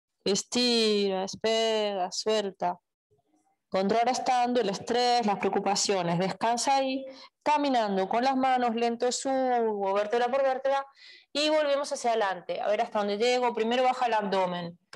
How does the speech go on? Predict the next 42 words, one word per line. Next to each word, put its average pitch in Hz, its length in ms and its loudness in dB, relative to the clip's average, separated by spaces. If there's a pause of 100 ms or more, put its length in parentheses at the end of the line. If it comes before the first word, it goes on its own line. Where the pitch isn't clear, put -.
(380)
luego 220 260 2
el 233 100 -2
torso, 190 320 0
hasta 185 160 -8
dónde 202 180 0
llego, 214 340 0
hasta 196 180 -8
dónde 196 140 -4
llego, 254 200 2
y 247 40 2
deja 247 260 0
caer 220 140 -2
la 220 100 0
cabeza, 226 420 0
es 226 100 -2
que 214 100 -4
estira 220 340 -2
las 220 160 0
cervicales, 233 520 0
descansa 220 520 -2
ahí. 180 220 -2 (380)
Siente 233 680 0
la 202 80 2
respiración 196 440 -4
completa. 247 800 0 (1120)
Una 233 800 0
respiración 214 340 -10
más, 262 200 -4
sin 403 300 -8
forzar 208 340 -4
nada, 196 560 -2
hasta 262 200 -8
dónde 269 200 0
llego, 254 300 2
y 254 80 -2
caminando 240 460 0
con 233 120 -2
las 240 120 -2
manos, 262 300 -2
subo, 240 720 2
subo, 202 440 0
subo. 262 500 -2